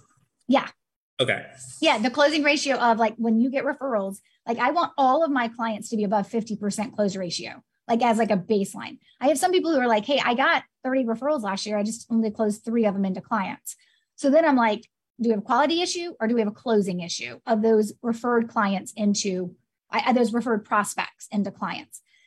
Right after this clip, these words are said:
Speaker 1: So at that point, we're gonna start looking at other layers and, right, other strategies we're gonna stack or we're gonna layer on, because some people come to me and they're like, "I'm getting enough referrals. I just need more of them to close."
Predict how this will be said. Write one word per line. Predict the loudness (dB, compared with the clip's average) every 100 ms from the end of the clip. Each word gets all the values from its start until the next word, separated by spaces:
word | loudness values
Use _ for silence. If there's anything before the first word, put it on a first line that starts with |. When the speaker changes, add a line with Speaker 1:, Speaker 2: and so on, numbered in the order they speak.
| _
Speaker 1:
So | 2 2
at | 4
that | 0 0 0
point, | -2 0 0
we're | 2
gonna | 0 -2
start | -2 -2
looking | 0 0 0
at | -2 0
other | 0 0 0
layers | 0 0 -6 -14 -4
and, | -2 -2 -2
right, | -2 2 2 2
other | -2 -2
strategies | -2 -2 0 -2
we're | -4 -4
gonna | -4
stack | -4 -2 -2 -4 _ _ _ _ _
or | 0
we're | 2
gonna | 2 2
layer | 2 0 -2
on, | -6 -4 0 0 -2 -2
because | 0 0 0 2 0 -2 -12 _ _ -12
some | -4 -2 0
people | -2 0 -2
come | 2 4
to |
me | 4 2
and | 0
they're | 0
like, | -2 -6 -2
"I'm | 4 4
getting | 6 4 4
enough | 2 0
referrals. | -4 -10 -10 -14 -16 -20 _ _ _ _
I | 0 0
just | 2 0 2
need | 4 6
more | 4 2
of | -2
them | -6 -8
to | -12
close." | _ -10 -10 -12 -20